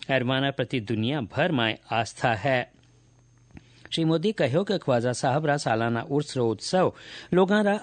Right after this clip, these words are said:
आपसी जुड़ाव ने मजबूत बनावन में मोटी भूमिका निभावेला। ई पाछे श्री रिजिजू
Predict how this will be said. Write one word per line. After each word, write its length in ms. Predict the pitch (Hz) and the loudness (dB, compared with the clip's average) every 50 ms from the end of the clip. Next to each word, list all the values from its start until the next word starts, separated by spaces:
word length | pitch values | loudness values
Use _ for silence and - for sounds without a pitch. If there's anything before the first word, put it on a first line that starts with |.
| - 139 127 | 2 2 2
आपसी 340 | 127 - - - - 233 180 | 2 2 -2 -4 -4 -4 -2
जुड़ाव 400 | 127 127 113 117 113 147 185 175 | -2 0 2 2 2 2 2 2
ने 120 | 143 123 | 2 2
मजबूत 500 | 107 98 95 87 85 113 160 208 208 - | 0 0 -2 -2 -2 0 0 0 0 0
बनावन 360 | 120 113 110 110 113 135 180 170 | -2 -2 0 0 0 0 0 0
में 200 | 127 117 117 110 | 0 0 0 -2
मोटी 320 | 110 127 - - - 131 101 | -2 -2 -2 -2 -4 -4 -4
भूमिका 440 | 87 120 143 131 117 - - 120 110 | -2 0 0 0 0 0 0 0 0
निभावेला। 680 | 110 110 - - 123 113 117 120 120 123 131 135 131 131 - _ - - _ _ _ _ _ _ _ _ _ _ _ _ _ _ _ _ _ _ _ _ _ _ - - - - - - - - - | 0 -2 -2 -2 -2 -2 -2 -2 -2 -2 -2 -2 -4 -6 -8 _ -20 -20 _ _ _ _ _ _ _ _ _ _ _ _ _ _ _ _ _ _ _ _ _ _ -20 -20 -20 -20 -20 -20 -4 0 0
ई 80 | 190 | 2
पाछे 400 | 175 180 180 175 - - 220 254 | 4 4 2 2 2 0 -2 -2
श्री 220 | 285 - - 170 151 135 131 | -2 -2 -2 0 0 0 0
रिजिजू 500 | 123 131 123 120 131 139 135 - 208 190 | 0 0 -2 -2 -2 -4 -2 2 4 4